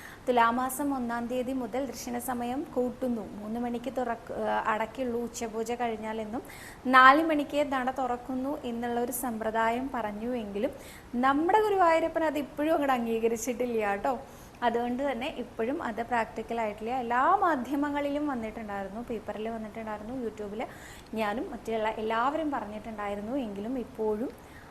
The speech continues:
അത് പ്രാക്ടിക്കൽ ആയിട്ടില്ല. എന്തുകൊണ്ട് എന്നുള്ളത് അറിയില്ല. ഗുരുവായൂരപ്പൻ തീരുമാനമെടുത്താൽ മാത്രമേ ഇതൊക്കെ നടക്കുള്ളൂ അല്ലേ? അപ്പോൾ ഭഗവാനെ മറ്റൊന്നാണ് തീരുമാനം എന്ന് വേണം ഇതിൽ നിന്ന് നമ്മൾ മനസ്സിലാക്കാൻ എന്നാണ് എനിക്ക് തോന്നിയിട്ടുള്ളത്.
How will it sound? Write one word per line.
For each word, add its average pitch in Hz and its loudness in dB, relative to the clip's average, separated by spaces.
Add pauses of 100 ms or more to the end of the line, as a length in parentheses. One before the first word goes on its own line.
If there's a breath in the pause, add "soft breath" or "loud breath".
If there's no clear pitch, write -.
(120 loud breath)
അത് 214 -4 (100)
പ്രാക്ടിക്കൽ 226 -6
ആയിട്ടില്ല. 208 -4
എന്തുകൊണ്ട് 247 0
എന്നുള്ളത് 254 0
അറിയില്ല. 233 -2
ഗുരുവായൂരപ്പൻ 226 -2
തീരുമാനമെടുത്താൽ 254 -2
മാത്രമേ 247 -2
ഇതൊക്കെ 240 -4
നടക്കുള്ളൂ 208 -4
അല്ലേ? 208 -4 (500 loud breath)
അപ്പോൾ 220 0 (100)
ഭഗവാനെ 220 -2
മറ്റൊന്നാണ് 254 0
തീരുമാനം 226 -2
എന്ന് 226 -4
വേണം 240 -4
ഇതിൽ 214 -4
നിന്ന് 214 -4
നമ്മൾ 226 -2
മനസ്സിലാക്കാൻ 220 -2
എന്നാണ് 220 -6
എനിക്ക് 233 -4
തോന്നിയിട്ടുള്ളത്. 208 -2